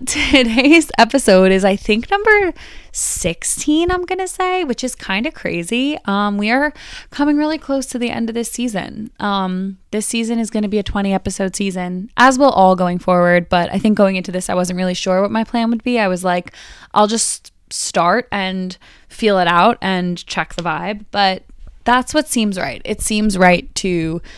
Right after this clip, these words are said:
do this in seasons, and twenty episodes a season seems just enough. Um, so today's episode is a solo episode. It's just me, and I'm going to be talking about something I am so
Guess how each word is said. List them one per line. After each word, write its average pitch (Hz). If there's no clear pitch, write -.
do 196
this 170
in 170
seasons, 170
and 175
twenty 269
episodes 220
a 185
season 180
seems 220
just -
enough. -
Um, 202
so -
today's 330
episode 247
is 208
a 220
solo 175
episode. 92
It's -
just 262
me, 220
and 202
I'm 190
going 190
to 214
be 190
talking 190
about 190
something 220
I 294
am 285
so 330